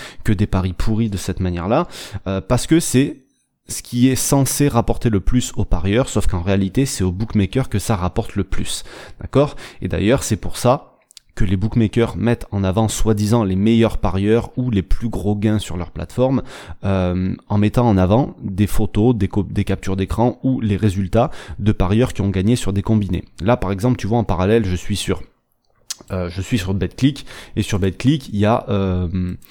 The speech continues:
le top cinq des paris multiples. Alors, un mec, il avait gagné vingt-trois mille euros, l'autre, il a gagné sept mille, l'autre, il a gagné six mille sept cents, et cetera, et cetera.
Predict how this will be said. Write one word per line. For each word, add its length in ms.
le 140
top 240
cinq 280
des 80
paris 240
multiples. 560
Alors, 280
un 160
mec, 240
il 120
avait 140
gagné 280
vingt-trois 400
mille 180
euros, 340
l'autre, 240
il 80
a 60
gagné 260
sept 300
mille, 280
l'autre, 240
il 80
a 40
gagné 220
six 220
mille 120
sept 240
cents, 280
et 80
cetera, 420
et 40
cetera. 400